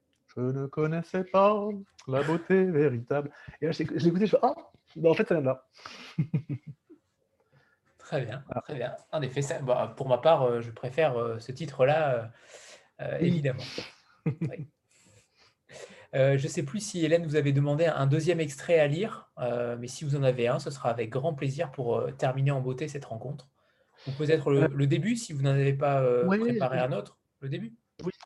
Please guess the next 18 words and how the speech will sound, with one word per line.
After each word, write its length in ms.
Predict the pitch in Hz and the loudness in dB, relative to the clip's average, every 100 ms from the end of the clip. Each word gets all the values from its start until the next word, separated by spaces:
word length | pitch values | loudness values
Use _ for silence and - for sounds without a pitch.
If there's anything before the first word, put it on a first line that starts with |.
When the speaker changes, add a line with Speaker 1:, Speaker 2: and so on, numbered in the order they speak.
| _ | _
Speaker 1:
les 100 | 196 | 4
deux 100 | 180 | 6
pages 160 | 208 214 | 8 6
du 60 | 214 | 6
début, 240 | 233 294 | 6 6
comme 140 | 220 | 4
ça, 100 | 151 | -2
c'est 100 | 180 | -2
bien 140 | 208 233 | 0 0
pour 120 | 190 | -2
finir. 240 | - 165 160 | -2 -2 -2
Speaker 2:
Parfait, 360 | 135 127 - | -2 -6 -8
Speaker 1:
C'est 320 | _ _ _ | _ _ _
Speaker 2:
parfait. 180 | - 165 | -8 -4
Speaker 1:
ça ? 200 | 214 208 - | -2 -2 -6
Ouais, 200 | 113 101 | -10 -8
très 160 | - | -8
bien. 160 | 110 101 | -8 -8